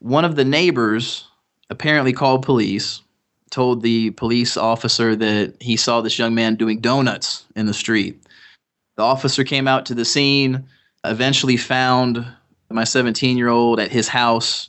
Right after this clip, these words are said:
talked to him and his mom and said, "You know, I saw the skid marks. It was obvious you were doing donuts.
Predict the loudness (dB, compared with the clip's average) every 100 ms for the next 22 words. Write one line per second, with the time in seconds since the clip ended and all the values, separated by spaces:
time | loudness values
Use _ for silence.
0 | _ -4 -2 -2 -4 -2 0 0 0 -2
1 | -2 2 2 2 0 -2 0 0 0 -2
2 | 0 2 0 0 0 0 2 2 2 0
3 | -4 -4 -2 0 0 0 0 -2 -4 -2
4 | -2 0 2 4 2 2 -2